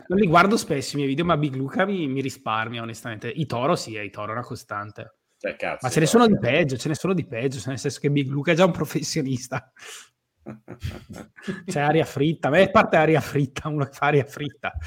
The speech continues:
Speaker 1: che adesso non mi ricordo il nome, però è uno, insomma, un altro, un altro top.
Speaker 2: Un altro di questi cialtroni.
Speaker 1: Ah,
Speaker 2: Ok.
Speaker 1: Francesco Belacca dice: "Vi guardo con il premium, quindi vi regalo i sordoni." Grazie a
Speaker 2: Ah, sì,
Speaker 1: Francesco,
Speaker 2: ho
Speaker 1: perché in
Speaker 2: visto che
Speaker 1: effetti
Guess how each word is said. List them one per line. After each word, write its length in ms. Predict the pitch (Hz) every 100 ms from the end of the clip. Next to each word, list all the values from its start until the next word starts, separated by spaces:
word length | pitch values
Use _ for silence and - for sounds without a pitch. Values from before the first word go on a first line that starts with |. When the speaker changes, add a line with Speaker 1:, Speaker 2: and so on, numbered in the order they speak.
| - - -
Speaker 1:
che 800 | 143 139 123 120 117 113 110 104 _
adesso 180 | - -
non 60 | 135
mi 60 |
ricordo 220 | 123 131 131
il 100 | 123
nome, 260 | 131 147
però 200 | 139 127
è 60 | 135
uno, 440 | 131 127 117 110
insomma, 240 | 110 131 127
un 60 |
altro, 580 | 113 123 131 127 117 110
un 80 | 110
altro 280 | 120 127 120
top. 420 | 107 - _ - _ _ _ -
Speaker 2:
Un 80 | 120
altro 220 | 110 113
di 80 | 107
questi 400 | 104 87 - 92
cialtroni. 540 | - - 92 90 78 -
Speaker 1:
Ah, 160 | 117
Speaker 2:
Ok. 60 | -
Speaker 1:
Francesco 500 | 180 156 202 202 240
Belacca 400 | 160 143 180 -
dice: 260 | 254 - 185
"Vi 140 | 220
guardo 320 | 160 170 208
con 140 | 214 214
il 140 | 185
premium, 480 | 143 127 123 127 135
quindi 240 | - 180
vi 80 | 208
regalo 240 | 202 175 170
i 40 |
sordoni." 580 | - 170 143 117 117 117
Grazie 320 | 143 165 220
a 20 |
Speaker 2:
Ah, 60 | 233
sì, 80 | 202
Speaker 1:
Francesco, 260 | 151 180
Speaker 2:
ho 20 |
Speaker 1:
perché 180 | 233 233
in 60 | 226
Speaker 2:
visto 140 | 202
che 60 | 185
Speaker 1:
effetti 440 | 151 - 175 175